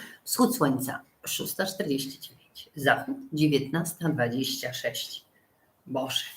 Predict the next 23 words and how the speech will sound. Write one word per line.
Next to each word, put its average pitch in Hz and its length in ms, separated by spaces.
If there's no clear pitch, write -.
jak 123 160
ten 127 220
dzień 180 180
się - 140
skraca. - 480
Kochani, 165 380
ósma 156 320
minęła, 160 600
jedziemy 151 680
i 170 320
myślę, 202 400
że 160 440
w - 60
poszukiwaniu 165 800
dobrego 147 440
dnia, 127 540
no 202 140
to 190 120
zacznijmy 165 840
od 180 120
dzielenia 135 460
się 233 160
energią. 156 460